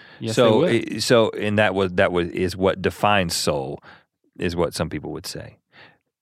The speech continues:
Speaker 2: Now, in twenty twenty-four, we're probably not, we're probably having this debate. This, what we're talking about is probably an interesting, uh, ethics question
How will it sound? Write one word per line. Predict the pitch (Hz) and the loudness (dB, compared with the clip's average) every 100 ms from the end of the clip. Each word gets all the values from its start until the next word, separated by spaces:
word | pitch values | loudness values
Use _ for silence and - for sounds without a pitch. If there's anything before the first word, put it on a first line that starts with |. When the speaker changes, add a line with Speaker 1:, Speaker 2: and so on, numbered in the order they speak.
| _ | _
Speaker 2:
Now, | 113 110 95 - - | 2 4 4 0 -2
in | 104 | -4
twenty | 95 123 104 | 0 0 2
twenty-four, | 101 92 85 110 104 92 - | 2 0 2 4 4 2 -2
we're | 90 | -4
probably | - 104 95 92 | 2 2 4 4
not, | 95 90 - | 2 0 -2
we're | 101 | -2
probably | - 110 | 2 2
having | 90 117 117 107 98 | 2 2 2 2 0
this | 98 | 0
debate. | 87 92 87 113 104 95 - | 0 -4 0 2 2 0 -4
This, | 95 | -6
what | - 101 107 | -2 2 2
we're | 95 | 0
talking | - 113 98 98 | 0 2 2 0
about | 87 90 | -2 -2
is | - | -4
probably | - 101 92 85 87 80 _ - _ _ | -2 0 2 0 -2 -4 _ -20 _ _
an | 98 98 | -6 -4
interesting, | 107 104 - 101 87 80 | -2 -2 -2 -2 -4 -6
uh, | - 85 - | -6 -6 -4
ethics | 101 101 - 87 | 0 0 0 -4
question | - 104 90 - 87 85 | 0 2 2 0 -4 -4